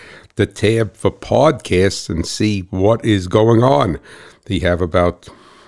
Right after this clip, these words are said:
I don't know, th-, over, I don't even know anymore, three hundred episodes of Idle Chatter and, uh, short shows, sixty-second shows, uh, which are just, like, in and out real quick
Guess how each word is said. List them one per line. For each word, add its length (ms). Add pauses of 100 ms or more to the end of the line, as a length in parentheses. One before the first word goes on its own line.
I 120
don't 120
know, 140 (100)
th-, 180
over, 320 (320)
I 140
don't 200
even 220
know 140
anymore, 320 (400)
three 320
hundred 360
episodes 720
of 160
Idle 280
Chatter 540 (540)
and, 500
uh, 380
short 500
shows, 380
sixty-second 800
shows, 420
uh, 60 (100)
which 180
are 60
just, 260
like, 200
in 100
and 140
out 240
real 160
quick 340